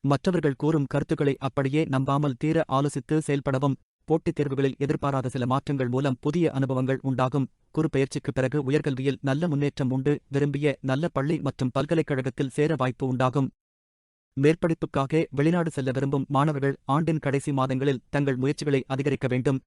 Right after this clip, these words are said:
வெளிநாடு செல்லும் வாய்ப்பும் உண்டாகும். குறிப்பாக கலை மற்றும் இலக்கியத்துடன் தொடர்புடைய மாணவர்கள் இன்னும் சிறந்த பலன்களை பெற முடியும். மேலும் ஆராய்ச்சி மாணவர்களும் நல்ல முடிவுகளை அடைய முடியும்.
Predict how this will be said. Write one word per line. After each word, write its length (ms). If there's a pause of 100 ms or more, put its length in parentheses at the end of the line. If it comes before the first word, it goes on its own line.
(140)
வெளிநாடு 380
செல்லும் 280
வாய்ப்பும் 380
உண்டாகும். 420
குறிப்பாக 680
கலை 220
மற்றும் 300
இலக்கியத்துடன் 560
தொடர்புடைய 440
மாணவர்கள் 560
இன்னும் 280
சிறந்த 360
பலன்களை 380
பெற 160
முடியும். 340 (880)
மேலும் 420
ஆராய்ச்சி 420
மாணவர்களும் 580
நல்ல 280
முடிவுகளை 440
அடைய 260
முடியும். 340